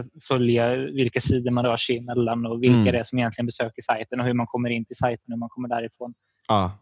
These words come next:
Speaker 1: Men vi har valt att inte göra det just för att alla ska känna en trygghet oavsett var man befinner sig i världen, om man är i Kina eller i Saudiarabien
Speaker 2: Ja.
Speaker 1: eller i,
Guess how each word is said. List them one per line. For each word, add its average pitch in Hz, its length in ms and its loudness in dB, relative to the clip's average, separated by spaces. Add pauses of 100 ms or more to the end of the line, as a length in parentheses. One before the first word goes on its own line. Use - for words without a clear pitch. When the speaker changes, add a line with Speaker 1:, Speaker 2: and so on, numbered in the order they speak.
(180)
Speaker 1:
Men 131 280 2
vi 127 180 4
har 139 120 4
valt 143 220 0
att 120 60 -10
inte 123 220 0
göra 135 180 4
det 120 100 0
just 117 180 -4
för - 80 -20
att - 100 -10
alla 117 120 0
ska 120 120 -6
känna 123 280 -2
en 113 80 -2
trygghet 117 480 -4 (580)
oavsett 131 380 2
var 143 140 0
man 135 140 0
befinner 123 260 -2
sig 127 160 -4
i - 20 -4
världen, 117 340 0
om 120 80 -4
man 120 140 -2
är 117 40 -2
i 117 100 -2
Kina 120 420 0
eller 120 280 2
i 117 220 0
Saudiarabien 117 680 0
Speaker 2:
Ja. 92 120 4
Speaker 1:
eller 117 200 -4
i, 117 260 -4